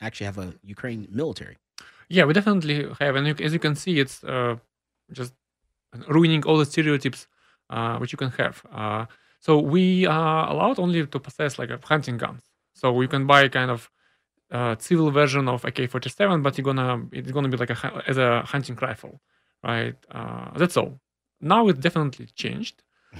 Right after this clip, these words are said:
Speaker 2: Uh,
Speaker 1: <laughs>
Speaker 2: now it's a martial law, and, uh, they lifted all restrictions. They're basically giving guns, uh, every, especially in the cities where it's, i-, which are in the immediate danger.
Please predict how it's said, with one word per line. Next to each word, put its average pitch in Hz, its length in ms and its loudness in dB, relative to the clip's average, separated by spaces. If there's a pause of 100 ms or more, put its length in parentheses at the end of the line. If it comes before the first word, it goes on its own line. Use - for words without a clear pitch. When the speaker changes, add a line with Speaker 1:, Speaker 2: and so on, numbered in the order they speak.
Speaker 2:
Uh, 127 280 -2
Speaker 1:
<laughs> 147 80 2
Speaker 2:
now 165 160 8
it's 147 80 0
a 147 40 0
martial 147 440 4
law, 123 340 0
and, 123 480 -2
uh, 117 340 -2
they 139 180 2
lifted 147 260 -2
all 135 100 -4
restrictions. 147 440 -4
They're 127 120 -6
basically 127 480 -6 (540)
giving 135 260 -2
guns, 127 460 0
uh, 117 440 -6
every, 139 200 -2
especially 147 420 2
in 135 80 0
the 127 100 -8
cities 139 360 -6
where 131 280 0
it's, 123 240 -8
i-, 147 220 -14 (140)
which 131 200 -8
are 131 200 0
in 127 80 -2
the 120 80 -6
immediate 131 440 -2
danger. 131 440 -2